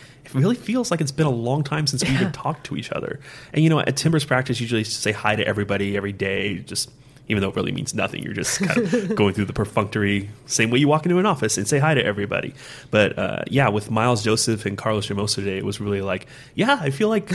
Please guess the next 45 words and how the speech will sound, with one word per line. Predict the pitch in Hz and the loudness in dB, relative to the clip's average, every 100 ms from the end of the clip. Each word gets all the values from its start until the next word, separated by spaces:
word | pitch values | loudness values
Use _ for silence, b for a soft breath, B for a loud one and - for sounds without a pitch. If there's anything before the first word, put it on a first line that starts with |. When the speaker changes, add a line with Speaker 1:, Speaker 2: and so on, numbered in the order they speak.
| - | 2
Speaker 1:
I | |
feel | 233 262 | 4 6
like | 277 | 6
I | 226 | 6
want | 220 202 | 6 4
a | |
life | 135 185 294 | 4 4 4
update | 226 160 135 | 2 4 4
from | 135 117 | 4 2
you. | 107 | 4
What's | 139 - | 4 4
been | 269 | 4
going | 180 147 | 4 6
Speaker 2:
<laughs> | |
Yeah. | 139 262 262 | 6 4 2
Speaker 1:
on? | 117 | 2
Things | 175 254 | 4 4
have | 208 | 2
changed." | - 180 254 135 98 - B B B - | -2 -2 0 0 0 -4 B B B 0
But | 131 107 - | 2 2 2
even | 147 156 120 | 4 4 4
now, | 120 147 | 4 4
sitting | - 131 127 | 4 2 2
down | 113 107 | 4 4
with | 101 | 2
you, | 120 131 104 104 B B B - | 4 4 2 -2 B B B -6
kind | - | 0
of | 123 | 0
have | 135 | 0
to | - - | -2 0
actively | 113 - 135 123 131 | -2 0 0 4 2
engage | 110 110 110 110 | 4 2 2 2
your | 113 | -2
brain | 98 104 101 104 120 | 0 0 0 0 0
to | - | 0
remember | 107 104 110 | 2 2 4
what | 185 | 4
Speaker 2:
Yeah. | |
Speaker 1:
happened | 120 104 123 | 4 4 2
in | 117 | 0
the | 110 | 0
Houston | 107 - 131 | -2 -2 -2
game. | 135 160 165 | 0 0 0
Speaker 2:
<laughs> | 262 233 | -2 0
Speaker 1:
And | 262 147 143 | 2 2 2